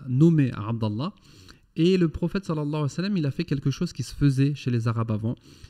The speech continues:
C'est, il a pris une date, il l'a mâchée. Et ensuite, il a pris sa salive mélangée avec la date et il l'a mis dans la bouche de Abdallah.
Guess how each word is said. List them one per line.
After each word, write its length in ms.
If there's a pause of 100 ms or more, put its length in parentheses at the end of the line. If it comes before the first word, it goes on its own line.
C'est, 300
il 120
a 60
pris 180
une 180
date, 400
il 180
l'a 100
mâchée. 420 (680)
Et 120
ensuite, 540 (120)
il 160
a 80
pris 480 (220)
sa 200
salive 460 (160)
mélangée 400
avec 200
la 100
date 240
et 80
il 80
l'a 100
mis 200
dans 140
la 100
bouche 480
de 340 (160)
Abdallah. 580